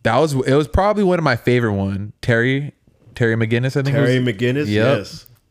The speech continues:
Speaker 1: Finds Bruce Wayne's old shit, and then you got old,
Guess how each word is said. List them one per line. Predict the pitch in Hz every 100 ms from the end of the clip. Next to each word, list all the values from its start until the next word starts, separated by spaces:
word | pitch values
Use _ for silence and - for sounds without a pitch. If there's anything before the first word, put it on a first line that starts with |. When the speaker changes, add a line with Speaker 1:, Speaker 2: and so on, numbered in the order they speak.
| _ _ _ _ _ _ _ _
Speaker 1:
Finds | - 117 117 117
Bruce | 117 127 -
Wayne's | 123 120 120
old | 127 123 120
shit, | - 131 127 -
and | 113
then | 110 110
you | 117
got | 113
old, | - 117